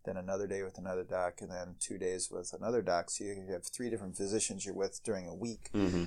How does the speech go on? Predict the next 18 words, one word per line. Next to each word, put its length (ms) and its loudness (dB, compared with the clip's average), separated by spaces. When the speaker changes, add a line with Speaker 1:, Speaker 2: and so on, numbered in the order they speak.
Speaker 1:
And 300 0
<clears throat> 260 10
you're 120 4
trying 320 2
to 80 2
figure 420 2
out 240 4
how 300 2
each 240 -2
of 120 -6
them 240 0
are 180 4
approaching 520 -4
patients, 540 0
how 160 0
they're 260 -2
approaching 520 -6
surgery. 560 -2